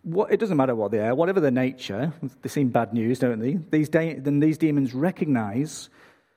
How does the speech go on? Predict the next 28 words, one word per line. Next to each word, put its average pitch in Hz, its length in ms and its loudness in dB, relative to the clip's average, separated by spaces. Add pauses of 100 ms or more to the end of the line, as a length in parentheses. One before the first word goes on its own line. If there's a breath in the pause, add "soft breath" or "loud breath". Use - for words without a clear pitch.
(160 soft breath)
who 139 160 2
Jesus 131 400 2
is. 113 260 0
Verse 151 260 2
twenty-nine. 110 720 -4 (2000 loud breath)
"What 240 160 2
do 202 80 2
you 170 40 6
want 202 180 4
with 190 120 4
us, 160 120 4
Son - 280 0
of 117 160 -4
God?" 143 300 0 (300)
they 113 100 0
shouted. 120 560 -2 (960)
"Have 180 100 2
you 196 100 2
come 175 280 0
to, - 120 -10
here 160 160 4
to 151 160 -2
torture 202 560 0
us 123 300 -4 (160)
before 147 400 0
the 135 120 0
appointed 143 500 -2
time?" 135 500 -4